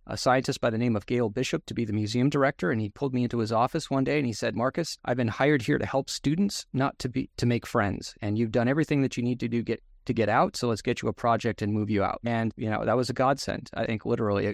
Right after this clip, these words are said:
a godsend. Uh, and then I learned in South, in Rhode Island, my P H D work, so there, there are just wonderfully great folks out there who disagree with you, uh, sometimes passionately, but, uh, all my fellow graduate students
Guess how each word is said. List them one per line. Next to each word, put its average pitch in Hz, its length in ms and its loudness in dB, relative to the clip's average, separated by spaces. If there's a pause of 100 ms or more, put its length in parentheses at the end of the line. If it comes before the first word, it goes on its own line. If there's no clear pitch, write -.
a 110 100 -4
godsend. 104 640 -2 (160)
Uh, 143 180 0
and 147 100 0
then 190 120 4
I 180 80 2
learned 156 260 0
in 123 160 -2
South, - 340 0
in 120 360 -4
Rhode 120 180 0
Island, 139 300 2
my 104 80 0
P 123 220 -4
H - 160 -6
D 196 120 0
work, 117 440 -4
so 131 240 2
there, 151 200 0
there 175 220 2
are 135 160 2
just 123 320 -4
wonderfully 135 1080 -2 (340)
great 123 380 2
folks 139 440 2
out 110 240 0
there 107 220 0
who 123 140 -2
disagree 131 460 2
with 131 180 2
you, 123 300 2
uh, 123 60 -2
sometimes 143 420 -2
passionately, 131 720 -2 (100)
but, 127 240 0
uh, 104 120 0
all 156 200 2
my 147 140 0
fellow 131 240 0
graduate 143 400 0
students 147 560 -2